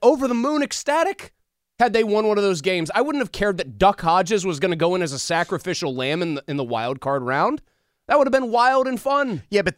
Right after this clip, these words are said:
Speaker 2: at least then you
Speaker 1: That
Speaker 2: knew that
Speaker 1: team
Speaker 2: you
Speaker 1: had
Speaker 2: were
Speaker 1: the
Speaker 2: gonna,
Speaker 1: whole, yes.
Speaker 2: but at least you knew then you were gonna get Roethlisberger back the next year, and you still felt, at least I did at the time, like they had a franchise quarterback.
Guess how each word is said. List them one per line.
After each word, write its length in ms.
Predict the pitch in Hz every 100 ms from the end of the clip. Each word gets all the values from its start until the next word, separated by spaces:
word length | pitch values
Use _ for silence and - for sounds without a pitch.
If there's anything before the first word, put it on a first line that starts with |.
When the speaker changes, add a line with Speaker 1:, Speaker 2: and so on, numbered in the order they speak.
| -
Speaker 2:
at 140 | 202
least 260 | 202 233 -
then 180 | 180 165
you 120 | 160
Speaker 1:
That 120 | 233
Speaker 2:
knew 40 | 156
that 60 |
Speaker 1:
team 100 | 156
Speaker 2:
you 60 | 160
Speaker 1:
had 60 | 190
Speaker 2:
were 40 |
Speaker 1:
the 40 | -
Speaker 2:
gonna, 40 | 196
Speaker 1:
whole, 200 | 196 180
yes. 320 | 143 95 -
Speaker 2:
but 100 | 170
at 60 |
least 260 | 175 240 -
you 60 | 196
knew 240 | 180 151
then 240 | 110 147
you 100 | 139
were 80 | 135
gonna 160 | 131 127
get 160 | 123
Roethlisberger 640 | 123 131 - - 127 113 117
back 240 | 123 113
the 80 | 120
next 300 | 110 110 -
year, 140 | 120
and 100 | 110
you 40 | 120
still 260 | - 175
felt, 280 | 123 151 123
at 80 | 127
least 180 | 139 -
I 120 | 127
did 140 | 135 117
at 80 | -
the 80 |
time, 260 | - 127 113
like 140 | 107
they 80 | 117
had 160 | 127 117
a 40 |
franchise 600 | - 117 107 - 104 101
quarterback. 640 | - 117 120 127 135 -